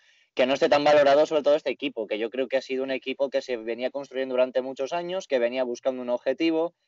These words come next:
que al final tuvo que incluso renunciar un poco al campeonato doméstico y a lo que tenía que jugar en Italia para conseguir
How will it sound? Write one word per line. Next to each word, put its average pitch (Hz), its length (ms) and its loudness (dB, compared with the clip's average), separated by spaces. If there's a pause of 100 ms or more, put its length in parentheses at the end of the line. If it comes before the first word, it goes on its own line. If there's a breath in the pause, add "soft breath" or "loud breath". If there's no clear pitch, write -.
(200)
que 131 80 0
al 127 100 4
final 143 380 -2
tuvo 151 280 -2
que 143 120 -4
incluso 131 540 -4
renunciar 131 600 0
un 143 140 -2
poco 147 400 0
al 139 120 2
campeonato 131 460 -2
doméstico 135 640 -4 (260)
y 131 60 -4
a 139 60 4
lo 131 140 4
que 135 140 2
tenía 123 260 -2
que 143 100 -2
jugar 143 320 0
en 147 100 0
Italia 151 460 2
para 131 320 0 (160)
conseguir 117 640 -6